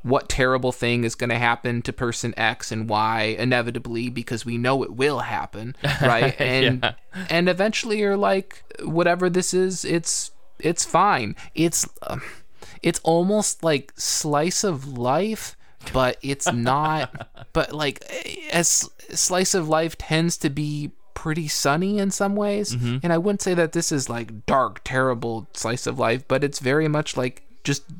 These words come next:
Speaker 1: neutral gray, normal experience. And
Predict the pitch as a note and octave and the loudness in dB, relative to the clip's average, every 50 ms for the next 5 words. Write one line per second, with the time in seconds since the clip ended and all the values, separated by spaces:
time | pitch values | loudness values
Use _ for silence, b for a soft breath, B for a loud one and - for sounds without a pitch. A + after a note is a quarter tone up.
0 | - - - B2+ B2 B2 B2+ C3 C3 C#3+ E3 F#3 - - - - D#3+ D3 C#3+ C3+ | -10 -2 2 4 4 6 6 6 6 6 4 2 2 0 0 2 2 2 2 2
1 | B2+ B2 B2 - A#2+ B2 A#2+ A#2+ C3 D3 C#3+ B2 A#2+ B2+ B2 B2 B2 C3+ C3+ b | -2 -2 -4 -6 -4 0 2 2 4 4 4 4 4 4 4 2 0 -2 -4 b
2 | b b b b - - A2+ A2 G#2+ G#2 A#2 A#2 A#2 A#2 A#2+ C3 C#3 D3 D3 C#3+ | b b b b -14 -10 -6 -4 -4 -2 -2 -2 -2 -2 0 0 0 0 0 0
3 | C3+ - - - - D3 D#3+ F3 E3 C#3+ B2 B2+ - - - A#2+ A#2 A#2 A#2 A#2 | -2 -2 -2 -2 0 2 2 4 4 4 2 2 0 -2 -2 0 0 0 0 -2